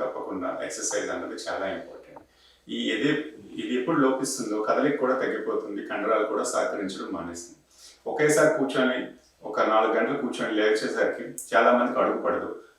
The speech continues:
నొప్పి స్టార్ట్ అవుతుంది. లేకపోతే సౌండ్, టక్ టక్ అని సౌండ్స్ కూడా వస్తాయి. ఒక పది అడుగులు వేయడానికి కష్టపడుతూ ఉంటారు,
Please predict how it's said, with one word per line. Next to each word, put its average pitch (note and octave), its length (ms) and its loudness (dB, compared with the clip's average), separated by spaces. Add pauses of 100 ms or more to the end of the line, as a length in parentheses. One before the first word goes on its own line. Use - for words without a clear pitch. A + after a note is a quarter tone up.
నొప్పి A2+ 220 -4
స్టార్ట్ - 280 2
అవుతుంది. F2+ 400 -6 (420)
లేకపోతే A#2+ 400 2
సౌండ్, B2+ 420 4 (380)
టక్ - 200 0
టక్ - 160 0
అని A#2+ 100 0
సౌండ్స్ A2 380 -2
కూడా - 160 2
వస్తాయి. - 340 0 (360)
ఒక - 220 -2
పది C#3+ 220 8
అడుగులు - 480 8
వేయడానికి - 540 4
కష్టపడుతూ A#2+ 520 2
ఉంటారు, - 460 -2